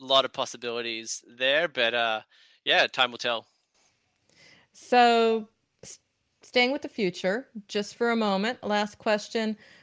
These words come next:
Speaker 2: What's next for you, perhaps personally and product, or n-, or YouNow as well, because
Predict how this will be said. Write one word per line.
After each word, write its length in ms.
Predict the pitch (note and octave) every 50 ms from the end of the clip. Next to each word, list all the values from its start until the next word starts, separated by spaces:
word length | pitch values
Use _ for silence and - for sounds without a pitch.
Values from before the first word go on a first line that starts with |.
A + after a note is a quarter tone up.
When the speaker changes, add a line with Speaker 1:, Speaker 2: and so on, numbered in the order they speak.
| _ _
Speaker 2:
What's 240 | A3 B3+ B3+ -
next 400 | - B3+ B3+ B3 B3 - - -
for 380 | - - A3 G#3 G3+ G3 F#3+ -
you, 460 | - F3 F3+ F#3+ F3+ E3 E3+ G#3+ C#4 - -
perhaps 480 | - G#3+ G#3+ G3+ F3+ F#3 F3+ - -
personally 680 | - - - G3 F#3+ F#3 - - G3+ G3+ G#3+ C4 D4+ C#4+
and 220 | - G#3 G3+ F#3+
product, 420 | - - G3+ G3+ G#3+ A3+ A3+ - -
or 140 | A3 B3+ D#4+
n-, 160 | E4+ D#4+ - -
or 240 | A#3 C#4 D#4 E4+ D#4+
YouNow 580 | D4 D#4 D4+ D4 B3+ G3+ D3+ C#3+ D3+ G3+ A#3+ C4 -
as 160 | A3+ - -
well, 240 | G#3+ F#3 E3 F3 F#3
because 360 | G3+ G3+ - G#3+ G3 F#3